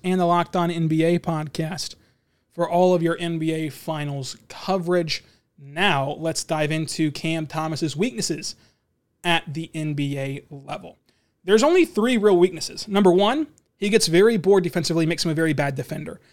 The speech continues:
To me, that's very correctable. He has the size and the ability to play defense. You just need to unlock his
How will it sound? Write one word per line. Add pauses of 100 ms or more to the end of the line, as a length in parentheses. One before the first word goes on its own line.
(200)
To
me,
that's
very
correctable.
He
has
the
size
and
the
ability
to
play
defense. (260)
You
just
need
to
unlock
his